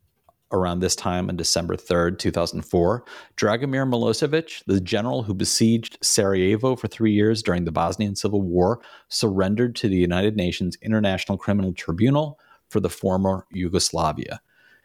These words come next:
Twelve thousand people died during the siege, and he would eventually go on to be convicted and sentenced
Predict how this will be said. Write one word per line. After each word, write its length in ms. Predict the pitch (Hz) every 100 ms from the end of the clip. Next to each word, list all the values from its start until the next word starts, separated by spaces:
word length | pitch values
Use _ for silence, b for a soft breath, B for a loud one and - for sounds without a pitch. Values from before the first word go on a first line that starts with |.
| b _ _
Twelve 320 | - 135 131
thousand 300 | 127 117 107
people 300 | 98 104 82
died 380 | 87 87 87 87
during 280 | 90 87 92
the 60 | 90
siege, 580 | - 101 120 147 - - b b b _
and 440 | 107 98 95 95 - _ _ _ -
he 180 | - 117
would 140 | 104
eventually 400 | 95 113 - 98
go 180 | 90 90
on 200 | 90 107
to 80 | 101
be 200 | 90 85
convicted 800 | - 87 101 - 165 156 160 - _ _ _ -
and 140 | 95
sentenced 460 | - 104 135 123